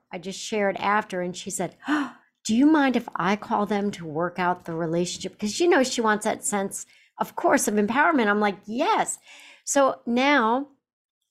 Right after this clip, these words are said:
there's a woman who's seventy,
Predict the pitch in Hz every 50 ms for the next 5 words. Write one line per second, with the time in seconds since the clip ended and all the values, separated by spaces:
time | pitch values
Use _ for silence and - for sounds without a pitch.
0 | _ _ _ - - 175 175 202 202 180 - 190 180 165 180 170 175 202 233 247
1 | 254 247 233 196 190 175 165 160 - - - - _ - - - - - 175 170
2 | 165 196 214 220 247 262 277 294 294 -